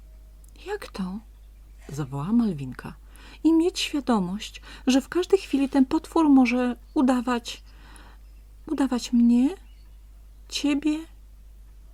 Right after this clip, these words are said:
jego”. Umilkła, bo to, co powiedziała, nasunęło jej przerażające podejrzenie, że ten Fikander tutaj i tamten w Łopianach to właśnie nie Fikander, a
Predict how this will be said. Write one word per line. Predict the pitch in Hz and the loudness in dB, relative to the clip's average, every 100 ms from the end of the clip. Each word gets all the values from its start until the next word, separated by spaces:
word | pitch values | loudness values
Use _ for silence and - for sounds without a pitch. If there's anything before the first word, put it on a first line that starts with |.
| - | -14
jego”. | 170 190 254 262 311 302 285 285 - - - - - - - | -6 0 0 0 0 0 0 -6 -16 -20 -20 -20 -20 -20 -10
Umilkła, | 156 165 254 370 - 185 | -6 -2 -2 -2 -10 -10
bo | 165 175 | -8 -10
to, | - 277 | -6 -6
co | - | -4
powiedziała, | - 247 220 220 262 | -4 -2 -2 0 2
nasunęło | 240 226 226 233 247 240 | 2 0 0 2 2 0
jej | 226 | -2
przerażające | - 220 214 190 185 185 196 | -2 -2 -2 -2 -4 -6 -10
podejrzenie, | - 170 165 147 135 139 214 - - - - - | -10 -8 -6 -6 -6 -6 -10 -16 -20 -20 -14 -4
że | 180 175 | -4 -2
ten | 190 185 | -2 -4
Fikander | - - - 233 226 151 147 | -6 -14 -2 2 2 0 -6
tutaj | - 147 147 147 | -10 -10 -6 -6
i | 156 | -6
tamten | - 202 220 233 | -4 -4 0 2
w | 196 | 2
Łopianach | 190 - 175 151 151 196 - - - - - - | -2 -4 -6 -4 -4 -6 -12 -20 -20 -20 -20 -16
to | 160 | -14
właśnie | 143 147 - 190 | -10 -10 -6 0
nie | 226 | 0
Fikander, | 247 - - 147 139 143 147 - | -2 -8 -10 -6 -6 -8 -12 -10
a | 170 175 | -10 -10